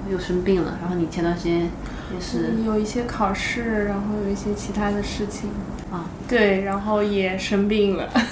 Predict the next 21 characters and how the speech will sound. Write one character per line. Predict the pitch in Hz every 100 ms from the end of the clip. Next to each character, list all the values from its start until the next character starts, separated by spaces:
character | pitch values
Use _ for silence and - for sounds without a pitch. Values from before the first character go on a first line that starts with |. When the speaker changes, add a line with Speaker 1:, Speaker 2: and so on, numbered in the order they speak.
| -
Speaker 1:
对， | 220 220
所 | 202
以 | 214
我 |
们 | 196
俩 | 196
现 | 190 208
在 | 202 185
就 | 190
属 | 190
于 | 175 175 180 185 185
抱 | 254 208
病。 | 220 220 220
Speaker 2:
对， | 202 - - 247
非 | 247
常 | 214
虚 | - - 247
弱 | 254 240
的 | 202
状 | 370 330 254
态。 | 247 240